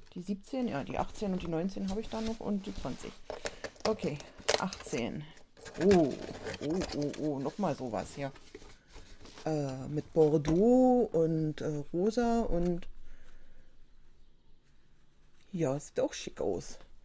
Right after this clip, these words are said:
So ein bisschen wie Rotwein. Hm. Neunzehn. Ah, das ist wieder was Grünes. Ha. Mal sehen, wie ist denn der Unterschied?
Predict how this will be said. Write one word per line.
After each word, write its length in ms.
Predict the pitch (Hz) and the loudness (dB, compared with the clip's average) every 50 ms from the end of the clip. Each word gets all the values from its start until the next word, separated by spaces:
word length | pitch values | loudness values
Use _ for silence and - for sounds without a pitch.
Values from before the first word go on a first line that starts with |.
| - - - - - - - - - - - | -18 -18 -18 -18 -18 -20 -20 -20 -20 -20 -14
So 140 | - - 156 | -8 -6 -4
ein 160 | 151 151 147 | -4 -4 -4
bisschen 840 | - 180 180 - - - 220 202 190 190 190 190 190 190 190 190 - - - - - - - _ - - _ - | -6 -8 -8 -8 -6 -4 -2 0 2 4 4 4 4 2 0 -2 -6 -12 -20 -20 -20 -20 -20 _ -20 -20 _ 0
wie 100 | - 185 | 2 2
Rotwein. 680 | 185 165 175 196 196 - 151 147 143 143 139 135 139 143 - - - - - - - - - - - - - - - - - - - - - - - - - _ _ - _ _ _ _ _ _ _ _ - - - - - - | 4 6 6 6 4 4 0 -2 0 0 -2 -4 -4 -8 -12 -18 -20 -20 -20 -20 -20 -20 -20 -20 -20 -20 -20 -20 -20 -20 -20 -20 -20 -20 -20 -20 -20 -20 -20 _ _ -20 _ _ _ _ _ _ _ _ -20 -20 -20 -20 -6 -2
Hm. 200 | - 156 135 120 120 - - - - - - - - - - - - - - - - - - - - - - - | 0 0 0 0 -4 -10 -18 -20 -20 -20 -20 -20 -20 -20 -20 -20 -20 -20 -20 -20 -18 -18 -18 -18 -20 -20 -14 -10
Neunzehn. 800 | 156 151 147 151 170 196 196 - - 269 254 269 277 285 294 294 - - - - - - - - - - - - - - - - - - - - - - - - - - - - - - | -6 -4 -2 0 0 0 0 -2 -2 -2 0 2 2 2 0 0 -2 -8 -6 -4 -4 -4 -4 -4 -6 -8 -6 -6 -8 -8 -8 -12 -18 -18 -20 -18 -16 -14 -12 -12 -12 -12 -12 -12 -6 2
Ah, 160 | - 190 151 - | 2 2 4 4
das 120 | - 139 - | 0 -2 -2
ist 60 | - | -2
wieder 140 | 151 156 147 | -2 0 0
was 160 | 139 131 - | 0 -2 -2
Grünes. 360 | - - 156 160 139 113 - - - - - - - - - - - - - - - - - - - - - - - - - - - - - - - - | -2 0 0 2 0 -2 -4 -6 -8 -8 -8 -10 -10 -10 -12 -14 -12 -10 -10 -10 -10 -12 -14 -16 -18 -20 -20 -20 -20 -20 -20 -20 -20 -20 -20 -20 -6 -2
Ha. 120 | 208 160 - - - - - - - - - - - - - - - - - - - - - - - - - - - - - - - - - - - - - - - | -2 -2 -2 -4 -12 -16 -16 -16 -16 -16 -18 -18 -16 -16 -16 -14 -14 -14 -14 -14 -16 -16 -16 -16 -16 -16 -16 -16 -16 -16 -16 -16 -16 -16 -16 -16 -16 -18 -20 -16 -10
Mal 260 | 165 160 151 151 156 | -8 -4 -2 -2 0
sehen, 240 | 143 160 165 135 143 | 4 4 4 4 2
wie 40 | 147 | -2
ist 120 | 139 - | -6 -4
denn 100 | - 160 | -2 -2
der 100 | 151 139 | 0 0
Unterschied? 520 | - 139 143 147 143 143 - - 143 - | -2 -2 -2 -2 -2 -2 -4 -4 -6 -6